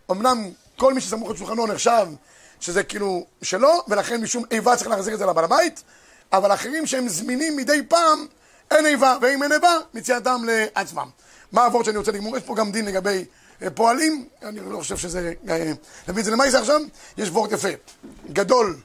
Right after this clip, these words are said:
בסמוך על שולחן אביו נקרא קטן, קטן בסמוך על שולחן נקרא גדול.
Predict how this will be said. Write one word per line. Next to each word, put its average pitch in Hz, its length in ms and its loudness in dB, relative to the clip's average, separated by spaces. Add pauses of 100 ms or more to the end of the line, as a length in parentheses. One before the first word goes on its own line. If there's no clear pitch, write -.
(420)
בסמוך 208 300 -2
על 220 60 2
שולחן - 140 -2
אביו 214 180 -2
נקרא 208 240 0
קטן, 220 300 -2
קטן 196 200 -4
בסמוך 202 160 -8
על 208 80 -6
שולחן 220 220 -8
נקרא 226 420 2 (600)
גדול. 170 240 -4